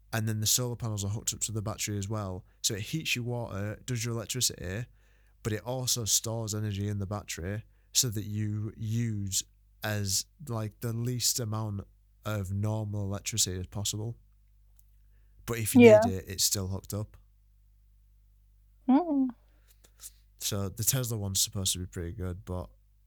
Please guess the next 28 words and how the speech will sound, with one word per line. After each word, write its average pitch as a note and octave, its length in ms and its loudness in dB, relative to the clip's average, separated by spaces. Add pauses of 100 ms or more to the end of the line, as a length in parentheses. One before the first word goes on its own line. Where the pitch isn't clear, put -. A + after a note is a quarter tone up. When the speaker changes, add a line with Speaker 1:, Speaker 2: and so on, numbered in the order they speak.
(320)
Speaker 1:
um, F#2 240 -2
Speaker 2:
Become A3 300 10
the, G#3+ 160 10 (1040)
oh B3+ 180 12
no, B3 360 8 (100)
uh, A3+ 60 4
he's C#4 280 2
just C#4+ 180 -4
become A#3 280 6
the A3 100 8
richest G#3+ 380 4
guy G#3 180 12
in G3+ 60 4
the G3+ 80 6
world, B3+ 280 8
hasn't B3+ 280 2
he? G3+ 160 2 (800)
Speaker 1:
No. F2 200 -4 (360)
<laughs> C3+ 840 0 (840)
Speaker 2:
Yeah. A#3+ 380 12 (440)
Speaker 1:
Elon A#2 180 2
Speaker 2:
He's C#4+ 160 4
been D#4 160 4
an D4 120 8
Speaker 1:
Musk. - 140 4 (800)
Speaker 2:
yeah, C#4+ 340 10
he, D4+ 320 2
he's, C#4+ 240 -2